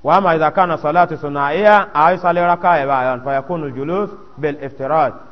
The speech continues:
O ya to an bana ba ya to dai kai. Umane to ho tete. Do ya to nan kama taqaddam, asma kama dawide. Wa qad warada tafsir zalika fi hadhihi al ahadith. Okay. Ora be e hayan an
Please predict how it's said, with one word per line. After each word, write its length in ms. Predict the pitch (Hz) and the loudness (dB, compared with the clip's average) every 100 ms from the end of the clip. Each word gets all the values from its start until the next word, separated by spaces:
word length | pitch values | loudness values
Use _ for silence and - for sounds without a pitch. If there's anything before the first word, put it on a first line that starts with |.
| - | -4
O 100 | 160 | 0
ya 240 | 190 165 165 | 2 4 2
to 100 | 175 | 2
an 180 | 151 143 | -2 -2
bana 300 | 151 156 147 | -4 -2 0
ba 180 | 151 | 0
ya 140 | 131 151 | 2 0
to 120 | 175 | -2
dai 200 | 156 127 | -2 -2
kai. 240 | 139 127 - - - | -2 -4 -6 -16 -10
Umane 400 | 185 160 156 151 | -6 -4 -2 -4
to 140 | 151 | -2
ho 220 | 170 165 143 | 2 2 0
tete. 380 | 131 143 135 - - - - - - - - - - | -2 -2 -2 -4 -20 -20 -20 -20 -20 -20 -20 -20 -10
Do 220 | 127 156 | -2 0
ya 160 | 139 151 | 2 2
to 160 | 175 156 | 0 -4
nan 220 | 143 127 | -4 -4
kama 260 | 160 156 | -4 -2
taqaddam, 540 | 135 127 175 175 190 185 | -4 -2 0 2 0 0
asma 300 | 160 165 147 | -4 -2 -4
kama 180 | 156 131 | -4 -4
dawide. 280 | 139 123 120 | -4 -4 -6
Wa 160 | 131 | -6
qad 140 | 139 135 | -4 -2
warada 320 | 175 160 143 | -2 -2 -2
tafsir 500 | 135 131 170 190 190 160 | -6 -6 -4 -4 -4 0
zalika 400 | 170 160 147 139 | 2 2 -2 -4
fi 160 | 135 | -4
hadhihi 380 | 139 156 139 135 | -2 -2 -2 -6
al 80 | 127 | -6
ahadith. 500 | 127 120 120 135 104 - - - - | -6 -6 -6 -8 -10 -16 -20 -14 -2
Okay. 480 | 151 156 165 156 147 - - - - - - - - - | -2 0 0 0 -2 -12 -20 -20 -20 -20 -20 -20 -12 2
Ora 400 | 165 185 180 143 | 4 6 6 6
be 120 | 151 143 | 2 0
e 60 | 139 | 2
hayan 540 | 156 156 156 139 117 - | 2 4 2 0 -6 -8
an 180 | 143 | -6